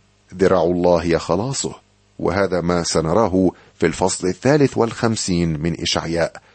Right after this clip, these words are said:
حيث يطرح السؤال التالي: "لمن استعلنت ذراع الرب؟" إن الله يريد أن يستعلن ذراع الفداء في المسيح للعالم البعيد عنه، لذلك فهو يرسل هذه الرسالة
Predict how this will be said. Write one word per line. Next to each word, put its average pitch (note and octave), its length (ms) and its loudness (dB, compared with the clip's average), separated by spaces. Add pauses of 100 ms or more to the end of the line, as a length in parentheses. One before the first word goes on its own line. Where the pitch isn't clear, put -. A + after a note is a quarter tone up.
(160)
حيث F2 360 -2
يطرح F2 560 0
السؤال E2+ 440 0
التالي: E2+ 500 0 (360)
"لمن F#2+ 400 4
استعلنت G2 760 0 (340)
ذراع E2+ 380 2
الرب؟" - 300 -6 (1160)
إن C#3+ 100 6
الله C3+ 360 4
يريد A#2+ 340 4
أن A2+ 260 2
يستعلن G2+ 640 0
ذراع F#2 420 2
الفداء F#2 520 2
في F#2 140 -2
المسيح F2+ 680 -2
للعالم F2 680 0
البعيد D#2+ 640 -4
عنه، D2+ 380 -8 (560)
لذلك G2+ 540 2 (200)
فهو F#2+ 320 0
يرسل G2 440 2
هذه G2+ 400 2
الرسالة G2+ 580 2